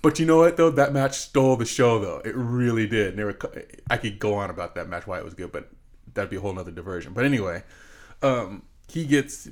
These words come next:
Vince McMahon gets legit heel heat because he is. He's the owner of the company. And anytime people start cheering for him, he can just throw that card out there. "Hey, I own this company. What? You don't like what I'm doing?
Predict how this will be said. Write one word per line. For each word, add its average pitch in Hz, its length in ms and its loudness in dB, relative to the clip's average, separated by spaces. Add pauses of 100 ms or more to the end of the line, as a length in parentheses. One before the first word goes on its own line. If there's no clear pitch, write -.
Vince 147 280 -2
McMahon 123 360 -4
gets 110 160 -8
legit 104 340 -6
heel 95 240 -12
heat 101 260 -6
because 107 280 -8
he 123 160 -2
is. 110 180 -2
He's 98 120 -8
the 92 140 -8
owner 98 160 -8
of 90 60 -10
the 95 60 -14
company. 123 560 -6 (260)
And 98 80 -6
anytime 101 320 -4
people 107 200 -8
start 107 300 -6
cheering 113 320 -6
for 117 320 -6
him, 131 180 -8 (360)
he 107 160 -4
can 107 200 -4
just 98 340 -6 (200)
throw 101 140 0
that 101 160 0
card 113 220 2
out 120 200 -4
there. 92 100 -10
"Hey, 110 180 -4
I 92 140 -6
own 101 180 -6
this 104 120 -10
company. 120 460 -8
What? 117 380 -4
You 101 80 -6
don't 107 120 -8
like 110 180 -4
what 110 100 -4
I'm 110 120 -6
doing? 117 420 -6